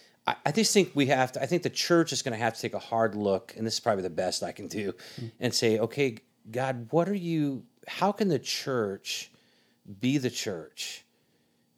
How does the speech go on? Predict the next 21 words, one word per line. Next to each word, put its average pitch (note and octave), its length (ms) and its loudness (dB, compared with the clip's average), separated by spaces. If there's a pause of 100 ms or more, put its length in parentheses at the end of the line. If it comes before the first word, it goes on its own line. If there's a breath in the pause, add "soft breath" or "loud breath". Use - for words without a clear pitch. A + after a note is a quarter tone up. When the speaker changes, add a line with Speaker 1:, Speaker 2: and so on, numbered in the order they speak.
(400)
Speaker 1:
in A2 240 0
this A#2+ 380 0 (100)
culture G2 760 -2 (160)
and G#2 120 -4
in F#2+ 100 -4
this G2 200 -4
Speaker 2:
Mm. - 60 -18
Speaker 1:
day?" F2 440 -4 (260)
Um, F#2 380 -6 (280)
because A2 300 -2
again, A2+ 440 0 (280 loud breath)
just - 220 -4
quickly A#2+ 380 2
here, G2 140 -2
sorry, G#2 400 0 (380 loud breath)
th-, A#2+ 200 -8 (1400)
this, D#3+ 280 6 (1800)
people G#3+ 240 6
need C#3+ 300 6
the A2 60 -4
church. - 600 -4